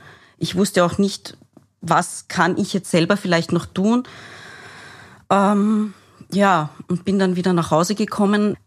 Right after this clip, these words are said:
eingestellt auf Schmerzmittel und musste dann weiterhin auf die Schmerzambulanz, um von diesem, äh, Medikament,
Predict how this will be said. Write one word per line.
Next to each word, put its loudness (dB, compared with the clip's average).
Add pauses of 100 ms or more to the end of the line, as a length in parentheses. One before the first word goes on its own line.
eingestellt 0
auf -6
Schmerzmittel 0 (320)
und 2
musste 2
dann 2
weiterhin 2
auf -2
die -6
Schmerzambulanz, 0
um 2
von 0
diesem, 0 (480)
äh, 4
Medikament, 0